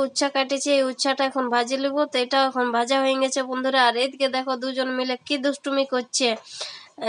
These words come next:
জল ঘাটছে পুরা। তো দেখো যাচ্ছে আর আসছে, এই দেখো বলি, "চান করাবো," তো কেন বলছে, "আমাকে তেলটা খুলে দাও।" এই দেখো তেলটা খুলতে আমার কাছে চলে আসছে। আর সমৃদ্ধি বলছে, "ততক্ষণে আমি গামলাটা ভরাই।"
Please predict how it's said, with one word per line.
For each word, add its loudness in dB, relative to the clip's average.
জল 4
ঘাটছে 0
পুরা। 2
তো -2
দেখো 2
যাচ্ছে 2
আর 6
আসছে, 4
এই 4
দেখো -2
বলি, -2
"চান 4
করাবো," 4
তো 2
কেন 4
বলছে, 4
"আমাকে 2
তেলটা 2
খুলে 2
দাও।" 4
এই 2
দেখো -2
তেলটা 0
খুলতে -4
আমার 2
কাছে -4
চলে 2
আসছে। 0
আর 2
সমৃদ্ধি 2
বলছে, 2
"ততক্ষণে 0
আমি 2
গামলাটা 2
ভরাই।" 2